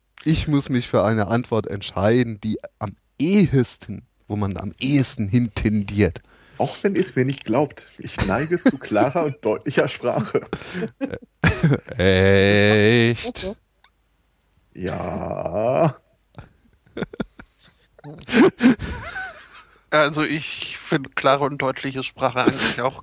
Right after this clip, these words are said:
Speaker 4: ganz schön schnafte, aber wenn ich bedenke, äh, wie oft allein schon unser Däne hier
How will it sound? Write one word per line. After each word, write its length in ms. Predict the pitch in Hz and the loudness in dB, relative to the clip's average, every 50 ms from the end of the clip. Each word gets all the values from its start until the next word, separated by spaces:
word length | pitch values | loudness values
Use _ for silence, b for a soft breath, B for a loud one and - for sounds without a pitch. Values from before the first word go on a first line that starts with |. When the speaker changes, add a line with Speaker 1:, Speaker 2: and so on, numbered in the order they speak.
| _ - | _ -4
Speaker 4:
ganz 220 | - 131 123 117 | -4 -4 -4 -4
schön 240 | - - 131 127 120 | -6 -6 -6 -6 -8
schnafte, 600 | - - - 131 120 117 - - - 139 139 135 - - | -8 -6 -4 -2 -4 -4 -4 -2 -2 -2 -2 -2 -4 -4
aber 400 | 135 131 123 135 131 127 120 - - - - - - - - - | -4 0 2 4 4 4 2 0 -4 -10 -14 -14 -16 -18 -12 -8
wenn 180 | 123 123 123 | -6 -6 -6
ich 200 | 127 123 - - - | -6 -10 -14 -10 -8
bedenke, 560 | - 123 - 127 127 123 127 - - - 139 - | -8 -6 -4 -6 -6 -6 -8 -12 -12 -10 -10 -8
äh, 140 | - 127 123 - B B B B B B B B B B B - _ _ - - | -8 -8 -10 -12 B B B B B B B B B B B -20 _ _ -12 -6
wie 160 | - 139 131 | -2 0 2
oft 480 | - 139 139 - - - - - - - - - - - | 4 2 2 0 -4 -10 -10 -10 -12 -12 -12 -14 -8 -2
allein 480 | - 135 131 135 135 139 143 143 135 | 0 2 4 4 4 4 2 0 -2
schon 640 | - - - 143 127 135 131 123 120 - - - - _ - - - - - - - - - - | -4 -2 0 0 -2 -2 -8 -14 -16 -18 -20 -20 -20 _ -20 -20 -20 -20 -20 -18 -14 -12 -10 -8
unser 640 | 131 143 135 131 135 127 120 120 120 117 120 120 120 117 127 127 - 135 135 131 - - - - - - - - - - - 143 _ - - | -8 -8 -4 0 2 2 4 4 2 2 0 -2 -4 -6 -8 -12 -12 -14 -16 -16 -18 -18 -20 -18 -16 -16 -16 -14 -14 -16 -16 -16 _ 0 0
Däne 260 | 127 131 139 147 135 | 2 2 2 0 -2
hier 420 | 131 120 139 139 131 123 127 123 | -4 -2 0 2 2 4 2 0